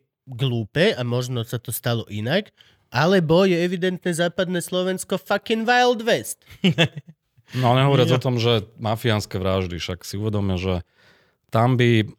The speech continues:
Speaker 2: proste neodsúdili možno ani Černáka, ani iných, keby niekto znútra neprehovoril. To je bežná
Speaker 3: Mhm.
Speaker 2: vec, že niekto... a tu, tuto, to bol ten Andruško, ktorý to vlastne opisoval, celú
Speaker 1: Samotný
Speaker 2: tú vec.
Speaker 1: vrah. Po, b-, ka-, všetci sme tu, z-, ja som s napätím pozeral,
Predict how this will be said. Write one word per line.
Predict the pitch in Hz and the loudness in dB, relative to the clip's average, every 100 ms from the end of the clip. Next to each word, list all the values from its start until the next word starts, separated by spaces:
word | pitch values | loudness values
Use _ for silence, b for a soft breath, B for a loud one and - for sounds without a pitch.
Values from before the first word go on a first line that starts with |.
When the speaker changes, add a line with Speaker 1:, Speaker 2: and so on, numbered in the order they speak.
| _ _ | _ _
Speaker 2:
proste | - 120 - | -4 -4 0
neodsúdili | 110 123 127 123 117 | 0 2 0 0 0
možno | 110 123 | 2 2
ani | 117 | 0
Černáka, | 113 - 113 117 110 | -2 -2 -2 -2 -2
ani | 107 101 110 | -4 -2 0
iných, | 104 | 0
keby | 92 101 101 | -2 -6 -4
niekto | 101 98 | -4 -2
znútra | 87 92 90 85 | -4 -4 -8 -12
neprehovoril. | 80 78 87 82 80 82 | -14 -12 -12 -10 -12 -8
To | |
je | 98 | -6
bežná | 98 107 151 98 | 0 2 2 2
Speaker 3:
Mhm. | 95 | 2
Speaker 2:
vec, | 98 | 0
že | 82 87 | -2 -4
niekto... | 87 85 87 | -4 -6 -8
a | |
tu, | 90 123 | -10 -12
tuto, | - 139 143 | -12 -6 -6
to | - - | -6 -4
bol | 139 139 | 0 0
ten | 156 | 0
Andruško, | 170 214 139 - 90 | -2 -2 -4 -4 -10
ktorý | - 101 | -8 -8
to | 95 98 | -6 -6
vlastne | 98 - 104 | -6 -6 -8
opisoval, | 117 107 - 92 | -6 -8 -6 -2
celú | 190 226 | 2 2
Speaker 1:
Samotný | 240 214 107 | 2 2 2
Speaker 2:
tú | 180 | 2
vec. | |
Speaker 1:
vrah. | 180 208 202 160 _ _ - | 0 2 0 -4 _ _ -16
Po, | 135 185 | -6 -6
b-, | 165 170 - 160 | -6 -14 -16 -10
ka-, | 202 226 | -2 -2
všetci | - 254 262 - 214 | -2 -4 -4 -4 -4
sme | 202 196 | 0 -2
tu, | 185 185 175 | -2 -8 -8
z-, | 156 156 170 | -8 -10 -2
ja | 170 | 2
som | 190 - 196 | 2 2 2
s | 165 | 2
napätím | 202 226 214 220 - 147 113 101 _ _ _ | 4 2 2 -2 0 -4 -4 -10 _ _ _
pozeral, | - 180 180 196 135 127 | -2 0 2 0 0 -4